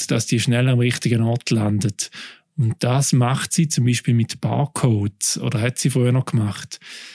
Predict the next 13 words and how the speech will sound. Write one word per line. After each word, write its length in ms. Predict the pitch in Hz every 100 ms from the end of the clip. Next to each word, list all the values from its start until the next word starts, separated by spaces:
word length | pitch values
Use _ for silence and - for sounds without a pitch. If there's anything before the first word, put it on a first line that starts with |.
| - - - -
Und 100 | 123
das 60 | -
Problem 340 | 110 120 165
mit 80 | 151
diesen 180 | 123 113
Barcodes 680 | 120 160 175 - 170 180 -
ist 100 | 147
aber, 280 | 143 151
die 280 | 156 135 139 - 160
fassen 520 | - 113 117 - 120
nur 220 | 123 123
zwanzig 520 | - 113 117 123 -
Zeichen. 600 | - 113 135 143 127 98